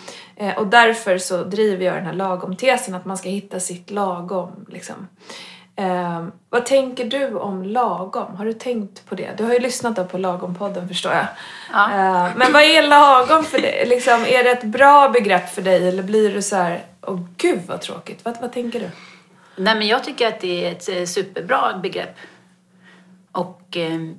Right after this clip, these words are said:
Speaker 2: jag är nog också liksom på jakt efter ett lagom på något vis. Ehm, och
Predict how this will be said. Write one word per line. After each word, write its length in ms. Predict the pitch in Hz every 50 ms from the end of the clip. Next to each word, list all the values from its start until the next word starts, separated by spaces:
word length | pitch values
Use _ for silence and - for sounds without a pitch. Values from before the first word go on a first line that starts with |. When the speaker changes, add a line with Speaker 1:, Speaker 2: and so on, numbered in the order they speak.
| _ _ _ _ _ _ _ _ _ -
Speaker 2:
jag 540 | - 180 185 180 175 175 170 170 165 - 208
är 220 | 247 262 247 226
nog 320 | 190 175 175 175 175 -
också 340 | 226 247 - - - - 240
liksom 320 | 185 165 165 - - 170 - - - _ _ _ -
på 80 | 196 180
jakt 320 | 170 151 - - - -
efter 260 | 165 - - - 170 156
ett 200 | 156 - 160 160
lagom 520 | 170 165 151 139 - - 127 135 147 156 151 - _
på 80 | - -
något 100 | 160 151
vis. 240 | - - - - - _ _ _ _ - - - - - - _ _ _ _ _ _ _ _ _ _ _ _ _ _ _ _ _ _ _ _ _ _ _ _ _ _ _ _ _ -
Ehm, 800 | - 190 175 175 175 170 170 160 165 160 165 160 160 165 160 160 - - _ _ _ _ _ _ _ _ _ _ _ _ _ _ _ _ _ _ -
och 240 | 190 180 - -